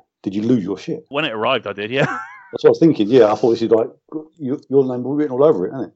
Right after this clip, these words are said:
Speaker 2: Yeah, I mean, Animal Crossing is just one of those games. It could not have come at a better time.
Speaker 1: <laughs>
Speaker 2: Where, I mean, I'm, I'm a bit injured right now, so I can't really go anywhere anyway. But now I'm being forced to stay inside. It's quite nice to be able to, to play something like Animal Crossing. And I played it for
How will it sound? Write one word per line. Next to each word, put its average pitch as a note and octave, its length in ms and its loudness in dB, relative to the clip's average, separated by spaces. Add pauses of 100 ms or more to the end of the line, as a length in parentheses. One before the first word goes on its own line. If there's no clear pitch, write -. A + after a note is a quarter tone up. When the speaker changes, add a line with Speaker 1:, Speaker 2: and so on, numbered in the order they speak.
(120)
Speaker 2:
Yeah, B2 320 0
I A2+ 40 -6
mean, A#2 140 -8
Animal A#2+ 240 -8
Crossing G#2+ 300 -12
is G2+ 120 -14
just - 200 -16
one A2 100 -6
of F#2+ 60 -8
those F#2+ 140 -10
games. F#2+ 340 -10
It A#2 140 -16
could B2+ 300 -6
not B2 280 0
have G#2 120 -4
come G#2 220 -8
at F#2+ 100 -6
a G2+ 40 -6
better G2 200 -4
time. F#2 360 -10
Speaker 1:
<laughs> A2 340 -6
Speaker 2:
Where, G2+ 420 -6 (240)
I C3+ 60 -8
mean, B2 140 -2
I'm, B2+ 320 0
I'm A#2 180 -2
a A2+ 60 0
bit A#2 120 -2
injured A2+ 240 -6
right A2+ 140 -8
now, B2 160 -4
so A2 180 -6
I G#2 40 -4
can't G#2+ 160 -10
really G2+ 100 -12
go G#2+ 160 -2
anywhere A2 260 -4
anyway. B2 240 -2
But A2 240 -4 (140)
now A#2+ 220 -2
I'm A#2 80 -4
being A2 160 -8
forced A#2+ 320 -12
to A2+ 80 -14
stay B2+ 160 -2
inside. C#3 360 -2 (280)
It's - 400 -10
quite A#2+ 260 -4
nice A2+ 240 0
to G#2+ 100 -12
be G#2 80 -8
able G#2 200 -2
to, G2+ 340 -4 (240)
to - 240 -12
play - 240 0
something G#2+ 240 -6
like G#2 100 -2
Animal G#2 200 -6
Crossing. G#2 220 -12
And G#2 80 -8
I G2+ 40 -6
played D#3 280 -10
it A#2 60 -8
for - 120 -8